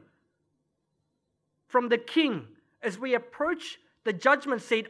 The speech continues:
on that day is if we abide in him,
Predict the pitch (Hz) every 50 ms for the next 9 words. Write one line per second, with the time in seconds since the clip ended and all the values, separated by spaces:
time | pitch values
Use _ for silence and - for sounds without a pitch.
0 | - 226 262 294 285 302 285 277 277 - - 262 269 285 285 262 220 226 226 185
1 | 226 269 - - - 254 254 247 247 240 233 _ _ _ _ _ - - 247 208
2 | 175 - 262 262 262 254 254 254 254 247 240 - 220 220 220 196 240 240 214 180